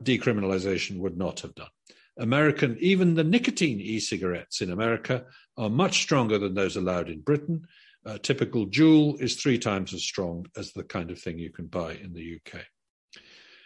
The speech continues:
So what's the problem with the precautionary principle as used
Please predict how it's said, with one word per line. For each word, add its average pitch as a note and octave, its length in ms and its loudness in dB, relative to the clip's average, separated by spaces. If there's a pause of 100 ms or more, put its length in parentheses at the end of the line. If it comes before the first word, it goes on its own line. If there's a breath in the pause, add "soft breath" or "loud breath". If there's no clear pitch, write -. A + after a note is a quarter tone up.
(240 loud breath)
So F#3+ 160 4
what's D4+ 260 4
the B3+ 80 2
problem C3 540 2
with G2+ 140 2
the A2 60 -2
precautionary G#2+ 800 0
principle G2 760 -6 (100)
as C3 380 2
used G#2+ 540 0